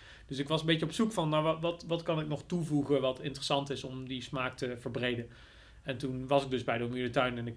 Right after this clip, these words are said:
stelde letterlijk deze vraag aan Esther van de Omuur de Tuin, van, "Oké, wat, wat, heb je iets staan wat soort van mogelijk interessant is om toe te voegen?" En toen kwamen we dus bij die zwarte bessenbladeren.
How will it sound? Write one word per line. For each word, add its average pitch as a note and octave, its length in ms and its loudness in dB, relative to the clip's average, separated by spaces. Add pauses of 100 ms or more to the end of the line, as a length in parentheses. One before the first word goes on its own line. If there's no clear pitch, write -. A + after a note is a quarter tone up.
stelde B2 380 -2
letterlijk A2+ 340 -2
deze A2+ 200 -4
vraag A#2 340 -2
aan A#2+ 200 -8
Esther D3 360 -2
van B2+ 140 -10
de C3 60 -8
Omuur B2+ 160 -6
de C3 60 -6
Tuin, C3 220 -6
van, A#2+ 220 -8
"Oké, A#2+ 180 -2
wat, A#2+ 240 -6
wat, C3 260 -6 (840)
heb D3 260 -2
je D3+ 100 2
iets C#3+ 140 -2
staan D3+ 320 4
wat C#3 140 4
soort C#3 160 0
van C#3 120 0
mogelijk C3+ 300 0
interessant C3+ 420 -2
is A#2 80 -8
om B2+ 100 -6
toe E3+ 120 -2
te D#3 100 -6
voegen?" A2+ 220 -2
En B2 60 -4
toen D3+ 120 2
kwamen C3+ 260 4
we B2+ 60 -2
dus B2 160 -2
bij B2 140 -4
die B2 120 -2
zwarte A#2 280 -6
bessenbladeren. B2+ 680 0